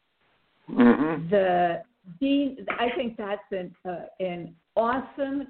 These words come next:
Speaker 2: time to, to really strengthen the love that we are, because we, when we come from love, that means that we'll listen to the other person.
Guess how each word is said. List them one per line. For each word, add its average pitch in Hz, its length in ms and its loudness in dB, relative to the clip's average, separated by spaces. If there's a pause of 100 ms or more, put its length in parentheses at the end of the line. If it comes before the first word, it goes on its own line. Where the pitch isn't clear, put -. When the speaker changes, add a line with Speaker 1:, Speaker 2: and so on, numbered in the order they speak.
Speaker 2:
time 180 560 -8 (640)
to, 190 280 0 (180)
to 190 140 -4
really 220 400 0 (140)
strengthen 226 760 -2 (640)
the 185 80 2
love 185 520 0 (160)
that 185 200 -6
we 175 140 -6
are, 160 300 -8 (800)
because 196 600 -2 (260)
we, 247 340 -2 (120)
when 214 240 0
we 226 280 0
come 254 320 0
from 190 340 -2
love, 185 400 0 (560)
that 233 240 2
means 262 260 4
that 185 160 -4
we'll 190 280 -2
listen 226 520 -4
to 214 140 -4
the 180 140 0
other 175 180 -2
person. 196 520 -6